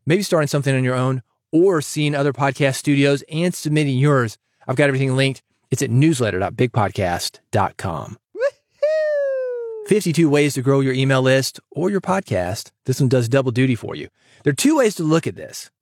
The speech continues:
It's a list of fifty-two things. One, you can look at it with overwhelm. Two, here's what I suggest. Look at it like a buffet. My suggestion is for you to browse through this list, pick two or three things that will work for you. Some of what's on the list is very simple,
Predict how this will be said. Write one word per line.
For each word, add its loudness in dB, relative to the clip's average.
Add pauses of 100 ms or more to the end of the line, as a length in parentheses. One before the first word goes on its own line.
(160)
It's -2
a 4
list 2
of 0
fifty-two 0
things. 0 (480)
One, 2
you -2
can 0
look 0
at 4
it 2
with -4
overwhelm. -2 (1120)
Two, 0 (300)
here's 0
what 4
I 4
suggest. -6 (380)
Look 2
at 0
it -4
like -2
a 0
buffet. -4 (920)
My 4
suggestion -2
is -14
for -8
you 2
to 2
browse 2
through 2
this -2
list, -4
pick -2
two 0
or 2
three 0
things 2
that 0
will -4
work 2
for 2
you. 2 (440)
Some 0
of -4
what's 0
on 2
the 2
list 2
is -6
very 2
simple, -2